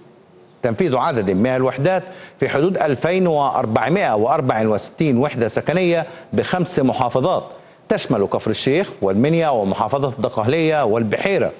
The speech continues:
ودمياط بذات شروط وأسعار الإعلان العاشر خلال مدة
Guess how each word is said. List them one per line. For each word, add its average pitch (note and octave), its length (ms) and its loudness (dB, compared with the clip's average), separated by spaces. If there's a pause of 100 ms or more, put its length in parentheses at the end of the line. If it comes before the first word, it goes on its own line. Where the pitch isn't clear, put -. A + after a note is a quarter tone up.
(320)
ودمياط F3 520 2 (240)
بذات D#3+ 460 0
شروط E3+ 460 0
وأسعار D3+ 540 0
الإعلان A2+ 420 0
العاشر D#3 460 0 (440)
خلال C3 560 0
مدة C3+ 500 0